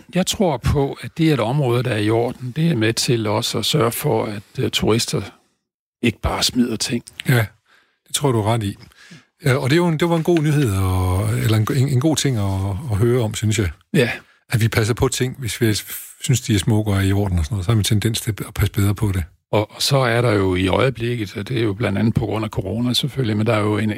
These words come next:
Speaker 1: en meget stor opmærksomhed på naturen. Det har der nu været i flere år, synes jeg efterhånden, at naturinteresserne virkelig breder sig.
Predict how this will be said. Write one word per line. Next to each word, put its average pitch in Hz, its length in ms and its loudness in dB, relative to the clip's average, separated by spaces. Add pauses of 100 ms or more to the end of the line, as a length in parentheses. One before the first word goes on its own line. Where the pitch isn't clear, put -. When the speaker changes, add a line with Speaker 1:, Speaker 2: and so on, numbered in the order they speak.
Speaker 1:
en 107 120 0
meget 120 360 2
stor 110 340 -2
opmærksomhed 104 640 -2
på - 140 -2
naturen. 110 560 -2 (400)
Det 135 80 2
har 107 80 2
der 113 80 2
nu 117 100 4
været 120 240 2
i 104 40 0
flere 131 320 0
år, 123 260 0
synes 110 320 -4
jeg 110 100 -6
efterhånden, 113 540 -2 (140)
at - 100 -14
naturinteresserne 113 920 0
virkelig 113 340 0
breder 120 400 -4
sig. - 200 -6